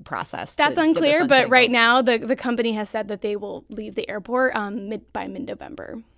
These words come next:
Speaker 1: And from what you're describing, it sounds like this wasn't just a matter of managing an existing terminal. They were also doing a major construction project here.
Speaker 2: Yeah, so it's, it's a little bit of a unique project. So the first thing was gonna be a construction project to the main terminal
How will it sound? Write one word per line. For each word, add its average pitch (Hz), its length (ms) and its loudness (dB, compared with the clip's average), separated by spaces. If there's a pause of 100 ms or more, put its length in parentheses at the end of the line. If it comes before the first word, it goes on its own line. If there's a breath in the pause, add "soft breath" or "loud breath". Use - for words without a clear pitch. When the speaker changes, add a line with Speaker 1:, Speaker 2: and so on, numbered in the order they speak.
(420 loud breath)
Speaker 1:
And 294 180 2
from 320 140 0
what 349 160 -2
you're 330 140 0
describing, 240 640 2
it 185 100 -4
sounds 262 220 0
like 233 120 -2
this 220 160 -4
wasn't 233 400 0
just 202 280 -2
a 196 80 2
matter 175 380 0
of 156 180 -6
managing 175 880 -2
an 160 160 -6
existing 156 1080 -4
terminal. 185 340 -4
They 160 100 -2
were 156 120 -2
also 180 200 -2
doing 170 220 -6
a 147 40 -10
major 165 360 -4
construction 135 540 -12
project - 420 -12
here. 57 240 -14 (420 soft breath)
Speaker 2:
Yeah, 330 80 2
so 311 200 0
it's, - 400 -4
it's - 160 -6
a 311 40 -4
little 311 200 -4
bit 294 100 -2
of 311 80 -2
a 294 60 2
unique 254 320 2
project. - 500 -8
So 233 240 0
the 233 120 -2
first 262 280 -4
thing 277 160 2
was 247 160 0
gonna 233 160 -2
be 214 100 0
a 214 60 -4
construction 226 560 -8
project 220 440 -2
to 277 140 -2
the 269 120 2
main 220 240 -2
terminal 208 500 -8